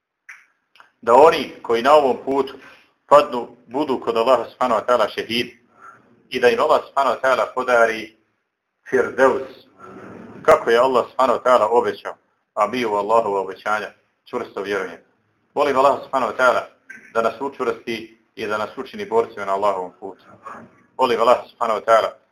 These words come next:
da nas učvrsti i učini borcima na Allahovom putu. Da nas učini od onih koji će uspostavljati Allahov red, a boriti se protiv nereda koji su uspostavili taguti, mušrici i nevjernici. Molim Allah subhanahu wa ta'ala da nas u džennetu uvede i spasi od džehennema.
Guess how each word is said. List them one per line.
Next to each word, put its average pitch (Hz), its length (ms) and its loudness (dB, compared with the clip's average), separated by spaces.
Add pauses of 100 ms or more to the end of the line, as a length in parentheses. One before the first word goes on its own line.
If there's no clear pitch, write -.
(120)
da 113 100 -4
nas 107 180 -4
učvrsti 120 400 -10
i 117 60 -8
učini 107 220 -14
borcima 107 340 -8
na 98 80 -6
Allahovom 98 420 -4
putu. 104 220 -12 (640)
Da 113 80 -4
nas 110 180 -6
učini 123 260 -10
od 110 100 -4
onih 117 320 -6
koji 101 160 -8
će - 160 -10
uspostavljati 107 600 -8
Allahov 110 420 2
red, 104 200 -2 (640)
a 107 120 0
boriti 143 360 2
se 120 160 -4
protiv 113 300 -6
nereda 110 380 2
koji 101 240 -10
su 104 120 -16
uspostavili 98 580 -8
taguti, 107 600 -6 (340)
mušrici 98 520 -8
i 95 40 -18
nevjernici. 92 520 -10 (1160)
Molim 123 220 2
Allah 117 240 2
subhanahu 107 280 -6
wa - 60 -12
ta'ala 104 240 -2
da 98 60 -8
nas 98 200 -14
u 98 40 -20
džennetu 107 340 -10
uvede 101 160 -8
i 98 80 -16
spasi 104 280 -8
od 95 80 -14
džehennema. 101 360 -8